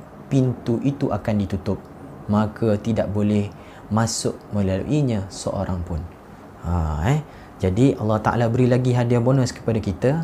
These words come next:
menahan lapar, dahan dahaga. Eh, Allah, Allah Ta'ala kurniakan kepada kita satu pintu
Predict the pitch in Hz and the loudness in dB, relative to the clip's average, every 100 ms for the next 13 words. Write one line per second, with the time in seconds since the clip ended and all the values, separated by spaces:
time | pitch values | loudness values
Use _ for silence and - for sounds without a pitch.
0 | 139 107 104 107 104 101 107 101 101 95 | -2 -2 0 2 2 2 0 0 -2 -2
1 | 92 85 92 147 208 - - - - 131 | -2 -2 2 2 2 -4 -16 -18 -6 -4
2 | 160 - - 101 98 - - - 104 104 | -4 -6 -6 -4 -4 -4 -8 -4 -2 -2
3 | - 107 104 101 104 107 113 101 92 95 | -2 -2 -2 -2 0 0 0 -2 -2 -4
4 | 92 101 90 107 107 - - - - - | -4 -4 -2 0 0 -4 -16 -18 -6 -4
5 | - 110 - 113 110 120 117 | -2 -2 -2 -2 0 0 0